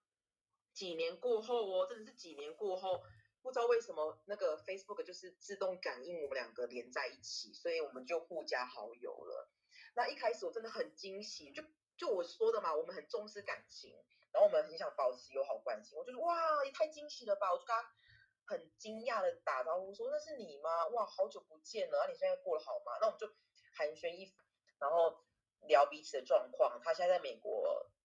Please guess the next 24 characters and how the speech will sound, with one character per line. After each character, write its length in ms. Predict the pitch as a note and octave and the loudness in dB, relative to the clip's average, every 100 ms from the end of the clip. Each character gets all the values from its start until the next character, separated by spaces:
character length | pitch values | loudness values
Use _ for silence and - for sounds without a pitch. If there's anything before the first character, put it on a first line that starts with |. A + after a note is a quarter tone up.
| _ | _
呃， 240 | C#3+ B2+ B2 | 6 8 8
念 180 | E3 D3 | 4 0
P 180 | - C#3 | 0 0
H 220 | B2+ - | 0 -6
D， 280 | C3+ B2 A2+ | -8 -6 2
然 80 | C#3+ | 6
后 80 | D#3 | 6
我 40 | |
就 60 | F3 | 6
说 160 | F3+ | 6
：“啊， 80 | F#3+ | 8
你 160 | A3 E3 | 8 2
毕 180 | G3+ G3+ | 0 6
业 80 | F#3+ | 8
了 140 | D#3+ | 8
吗？” 300 | D#3 D#3 D3+ | 8 8 10
什 80 | D#3 | 6
么 80 | C#3 | 2
什 60 | B2 | -8
么 80 | A#2+ | -12
之 140 | - | 6
类 140 | C#3 B2 | 8 8
的， 100 | |
然 40 | C3 | 4